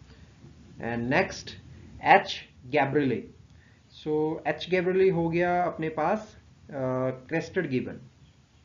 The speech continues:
सी आर ई एस टी ई डी जी आई बी ओ,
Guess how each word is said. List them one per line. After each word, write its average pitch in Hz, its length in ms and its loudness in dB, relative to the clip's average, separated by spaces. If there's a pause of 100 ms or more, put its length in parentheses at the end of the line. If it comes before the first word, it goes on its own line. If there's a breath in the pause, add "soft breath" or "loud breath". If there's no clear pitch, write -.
(720)
सी 156 400 -8
आर 127 420 -4 (580)
ई 151 180 -2
एस 185 380 -4 (420)
टी 143 120 0
ई 127 240 -2
डी 123 280 -6 (920)
जी 123 360 -4
आई 147 440 -6 (840)
बी 127 480 0
ओ, 143 300 2